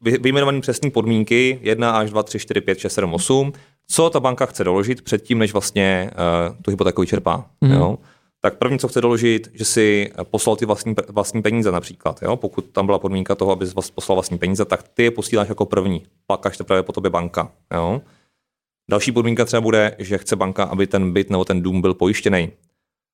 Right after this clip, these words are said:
Speaker 1: Protože logicky, když to schoří popelem,
Speaker 2: Mhm.
Speaker 1: tak, eh, eh,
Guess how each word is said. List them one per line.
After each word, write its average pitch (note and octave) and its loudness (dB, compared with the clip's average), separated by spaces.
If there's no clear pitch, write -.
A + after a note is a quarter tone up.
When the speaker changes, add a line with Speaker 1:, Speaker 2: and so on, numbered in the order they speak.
Speaker 1:
Protože - 0
logicky, G#2 2
když - -2
to G2 0
schoří G2+ 2
popelem, C#3+ 2
Speaker 2:
Mhm. C#3+ 4
Speaker 1:
tak, G#2+ 2
eh, G#2 4
eh, - -16